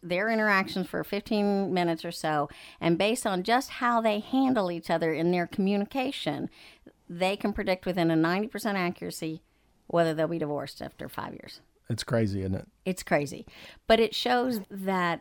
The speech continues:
Speaker 1: it isn't really all of those myth things. "Oh, they're the wrong person for me because of this or because of that." Really, it's about how do I love them in the moment? How do I communicate with them in the moment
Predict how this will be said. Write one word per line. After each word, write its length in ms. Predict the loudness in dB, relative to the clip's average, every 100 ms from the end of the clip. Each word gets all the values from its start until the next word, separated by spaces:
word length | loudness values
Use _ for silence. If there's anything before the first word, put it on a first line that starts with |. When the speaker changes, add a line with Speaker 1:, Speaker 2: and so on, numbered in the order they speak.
| _
Speaker 1:
it 220 | -8 -6
isn't 380 | -4 -2 -2 -2
really 680 | -4 -2 2 2 2 0 -4 -14 -20 _ _ 6
all 240 | 8 8
of 100 | 6
those 320 | 4 2 0 4
myth 320 | 6 6 4 -4
things. 320 | -2 -2 0 4
"Oh, 140 | 6
they're 100 | 6
the 140 | 4
wrong 200 | 6 4
person 440 | 4 0 0 0 0
for 200 | 2 4
me 140 | 4
because 340 | 2 0 0 0
of 140 | 2
this 320 | 4 4 0
or 20 |
because 360 | -4 -2 -2 -2
of 100 | 0
that." 340 | 4 4 2
Really, 540 | -6 0 2 2 2 2
it's 160 | 0
about 280 | 2 4 4
how 200 | 4 4
do 140 | 6 4
I 100 | 4
love 380 | 4 4 4
them 240 | 4 4 4
in 240 | 2 2
the 40 | 4
moment? 520 | 4 4 4 2 -2 -20 -12
How 120 | -2
do 60 | 2
I 80 | 2
communicate 640 | 2 2 4 2 0 -2
with 80 | 0
them 220 | 2 2
in 240 | 2 2 4
the 40 |
moment 520 | 4 4 4 2 -2